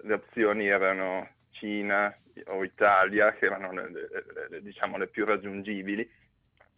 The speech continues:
e perché ovviamente c'era tutto un problema di, di dire, ok, cosa succederà coi visti per l'Australia, eccetera. Eh,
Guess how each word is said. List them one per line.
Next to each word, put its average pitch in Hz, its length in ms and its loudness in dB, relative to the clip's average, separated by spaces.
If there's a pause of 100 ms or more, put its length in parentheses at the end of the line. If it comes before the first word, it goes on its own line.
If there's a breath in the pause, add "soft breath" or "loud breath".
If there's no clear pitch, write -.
(160)
e 104 420 2
perché 95 260 -4
ovviamente 101 440 0
c'era 95 240 -2
tutto - 300 -10
un 92 260 -14
problema 95 480 -6 (120)
di, 98 220 -12
di - 120 -12
dire, - 260 -6
ok, - 300 -10
cosa 98 180 -6
succederà 98 680 0
coi 101 140 -4
visti 98 440 -8
per 95 180 -6
l'Australia, 98 420 0
eccetera. - 400 -8 (600 loud breath)
Eh, 107 380 6